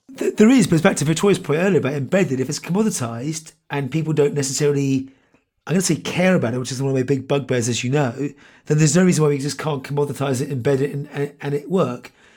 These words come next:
Let's not personalize for personalization's sake if it doesn't need to be done. But if there's an opportunity to layer on it something that's specific for John, specific for Victoria, uh, in health specifically, my wife was saying to me,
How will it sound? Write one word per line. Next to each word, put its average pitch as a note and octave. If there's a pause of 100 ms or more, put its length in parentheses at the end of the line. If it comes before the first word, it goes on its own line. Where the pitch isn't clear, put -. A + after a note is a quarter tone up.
(140)
Let's F3+
not F3
personalize C#3+
for -
personalization's C#3
sake C3
if A#2
it D3
doesn't C#3
need C3+
to -
be B2+
done. B2 (540)
But D#3
if C#3+
there's D3+
an E3+
opportunity F3+
to C#3
layer E3
on D3+
it C#3+
something -
that's C3
specific D#3+
for D#3+
John, C3+
specific C#3+
for E3
Victoria, B2+ (560)
uh, D3+
in D#3
health F#3
specifically, D3
my C#3+
wife D3
was C#3
saying C#3
to C#3
me, C3